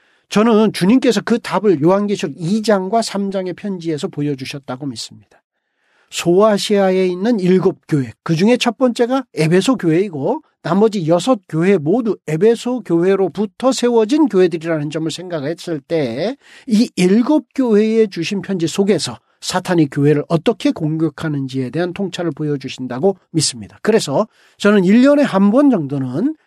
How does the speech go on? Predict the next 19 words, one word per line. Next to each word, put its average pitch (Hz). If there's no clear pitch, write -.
반드시 160
이 196
부분에 302
대해서 180
교회에 151
경고해야 190
한다는 151
부담을 139
느끼고 165
있습니다. -
이제 185
요한계시록 226
일 185
장 196
구 135
절을 208
통해서 160
배경을 180
살펴보겠습니다. 123